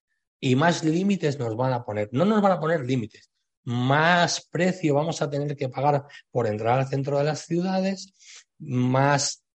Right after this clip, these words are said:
tasas, más peajes. Y yo esto, todo esto yo lo entiendo. Es la sociedad la que crea, la que, la que tiene esta necesidad.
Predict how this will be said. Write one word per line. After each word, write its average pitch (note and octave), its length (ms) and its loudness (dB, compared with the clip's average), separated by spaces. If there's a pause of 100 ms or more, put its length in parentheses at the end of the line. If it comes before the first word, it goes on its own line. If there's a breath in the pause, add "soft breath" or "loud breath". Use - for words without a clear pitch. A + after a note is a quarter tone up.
tasas, D#3 580 -2
más C3 400 -2
peajes. C3+ 520 -2 (420)
Y G#2+ 140 -6
yo D3+ 120 2
esto, F#3 300 -4
todo D3+ 180 0
esto G#3 220 -2
yo D3 180 0
lo G#3 80 2
entiendo. E3 560 -6 (300)
Es E3+ 240 -2
la F3+ 160 0
sociedad C3+ 760 -4
la A#2 160 -2
que G#2+ 180 -10
crea, A2+ 340 -4 (240 soft breath)
la A#2 180 -4
que, A#2+ 200 -4
la A2 160 -6
que A2 140 -6
tiene B2+ 220 -2
esta A#2 240 -6
necesidad. F#2 560 -12